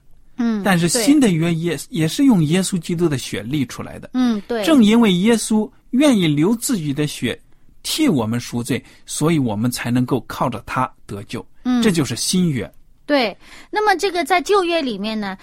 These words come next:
Speaker 1: 就是既然耶稣基督还没有来，那么这些牲畜的血呢，是预表耶稣基督的来，
Speaker 2: 嗯哼。
Speaker 1: 也预表耶稣基督的牺牲。那么这个血呢，是以血立约，实际上就是以生命立约。
Speaker 2: 嗯。
Speaker 1: 那么这个以生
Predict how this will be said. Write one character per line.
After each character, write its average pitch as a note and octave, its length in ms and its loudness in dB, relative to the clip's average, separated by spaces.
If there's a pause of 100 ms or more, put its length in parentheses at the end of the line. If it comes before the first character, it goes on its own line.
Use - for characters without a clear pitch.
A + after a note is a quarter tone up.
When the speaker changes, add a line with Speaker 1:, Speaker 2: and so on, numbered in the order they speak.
(160)
Speaker 1:
就 C#4+ 140 -4
是 B3 280 -6
既 F4+ 180 -4
然 C4+ 180 0
耶 E4 140 -2
稣 E4+ 160 -6
基 D#4+ 120 -6
督 D#4+ 160 -6
还 C#4 160 -6
没 A3 140 -4
有 B3 160 -2
来， E3+ 320 -10 (160)
那 G4+ 160 -4
么 G4 80 0
这 F#4+ 140 -2
些 D#4+ 120 -6
牲 - 220 -4 (140)
畜 F4+ 200 -4
的 A3 140 -6
血 F3 240 -10
呢， F#3 100 -8
是 A3+ 140 -10
预 E4+ 360 -2
表 G3+ 300 -8
耶 A3+ 140 -4
稣 G#3+ 220 -8
基 G#3+ 180 -12
督 G#3 160 -6
的 F#3 140 -12
来， E3 360 -10 (200)
Speaker 2:
嗯 D3 80 2
哼。 D3 180 4
Speaker 1:
也 G3 80 6
预 - 60 4
表 G#3+ 240 -6
耶 A3 120 -4
稣 A#3+ 180 -8
基 A#3 140 -10
督 A3+ 120 -8
的 F3+ 240 -12
牺 - 280 -4
牲。 C#4+ 300 2 (440)
那 A4 140 0
么 G4 100 4
这 B4+ 160 4
个 E4 120 -2
血 F#3+ 380 -4
呢， G3 200 -6 (200)
是 G#3+ 440 -6 (280)
以 D4 240 2
血 G#3+ 320 -4
立 A#3 200 -4
约， G#3+ 320 -2 (120)
实 - 180 -6
际 C#4+ 140 -2
上 G#3 200 -6
就 G3+ 120 -8
是 G3 120 -10
以 F#3 220 -10
生 D#4 340 0
命 B3 220 0
立 E3 220 -16
约。 E3+ 200 -14 (280)
Speaker 2:
嗯。 D#3+ 340 2
Speaker 1:
那 A4 160 2
么 G4+ 100 4
这 G4+ 220 4
个 C4 160 0
以 A3+ 180 -4
生 D#4 220 -2